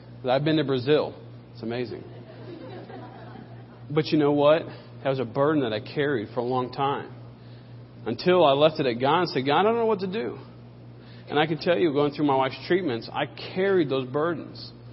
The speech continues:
And I can tell you, I did not pray like I should have. How many times in your life have you, have you been down to your last dollar and you've seen the burden of your money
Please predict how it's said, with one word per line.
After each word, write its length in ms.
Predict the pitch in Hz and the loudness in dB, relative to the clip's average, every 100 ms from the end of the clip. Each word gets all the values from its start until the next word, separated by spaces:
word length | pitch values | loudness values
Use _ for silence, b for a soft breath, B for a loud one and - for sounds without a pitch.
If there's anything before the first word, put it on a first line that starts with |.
| B B B - | B B B 0
And 100 | 151 | 2
I 60 | |
can 120 | 160 | 2
tell 160 | 147 180 | 2 4
you, 120 | 165 | 4
I 80 | 127 | 4
did 180 | 135 156 | 2 2
not 240 | 156 127 | 2 0
pray 220 | - 170 | 0 2
like 180 | 156 123 | 2 0
I 80 | 107 | -4
should 300 | - 151 131 | -4 -2 -2
have. 320 | 120 101 101 117 - - - - - B B B B B | -2 -6 -6 -10 -18 -20 -20 -20 -20 B B B B B
How 100 | 165 | 4
many 200 | 175 175 | 4 6
times 300 | 175 170 160 | 4 4 4
in 80 | 147 | 4
your 100 | 135 | 6
life 300 | 131 147 143 | 6 6 4
have 180 | 131 123 | 2 2
you, 380 | 135 143 135 - B B B B | 4 4 2 -2 B B B B
have 100 | - | -2
you 140 | 131 135 | 0 2
been 300 | 135 147 131 | 2 2 4
down 460 | 139 156 131 104 | 4 4 2 0
to 440 | 104 - - - - | -4 -14 -20 -12 -2
your 120 | 131 | 2
last 280 | 127 123 131 | 2 0 2
dollar 400 | 127 143 80 - B B B B B B B - | 2 2 -2 -8 B B B B B B B -8
and 100 | 120 | -4
you've 80 | 123 | -4
seen 240 | - 151 135 | 0 2 2
the 60 | |
burden 360 | 117 131 143 131 | 2 4 4 2
of 120 | 120 | 2
your 80 | 117 | 2
money 360 | 123 143 101 | 4 4 2